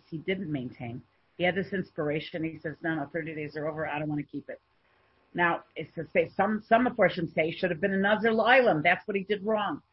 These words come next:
Or at least some other people say, didn't it, the Alshach says, "But can't you, can't you change somehow your life? Drink less wine than before." So in any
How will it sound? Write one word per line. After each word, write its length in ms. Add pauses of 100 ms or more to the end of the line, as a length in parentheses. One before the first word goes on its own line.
(400)
Or 240
at 160
least 360 (100)
some 160
other 180
people 400
say, 280 (100)
didn't 240
it, 260
the 80
Alshach 420 (100)
says, 240 (840)
"But 200 (160)
can't 300
you, 140 (180)
can't 240
you 120 (560)
change 340
somehow 260
your 140
life? 180 (140)
Drink 180
less 300
wine 260
than 140
before." 460 (420)
So 80
in 80
any 280